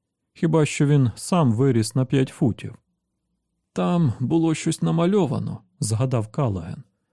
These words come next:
«Це я точно пам'ятаю. Якийсь вуличний живопис, але я не міг роздивитися, бо ліхтарі на тому розі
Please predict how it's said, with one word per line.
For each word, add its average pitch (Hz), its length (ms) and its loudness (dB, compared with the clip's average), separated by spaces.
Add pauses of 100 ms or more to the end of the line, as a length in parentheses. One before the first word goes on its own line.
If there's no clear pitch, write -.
(240)
«Це 175 240 -2
я 160 180 0
точно 165 440 -2
пам'ятаю. 117 720 -2 (640)
Якийсь 180 640 -2
вуличний 156 580 0
живопис, 160 920 -2 (180)
але 151 380 0
я 160 160 -2
не 180 120 0
міг 190 220 2
роздивитися, 131 720 -2
бо 123 380 0
ліхтарі 156 480 -2
на 127 100 0
тому 127 300 0
розі 135 380 0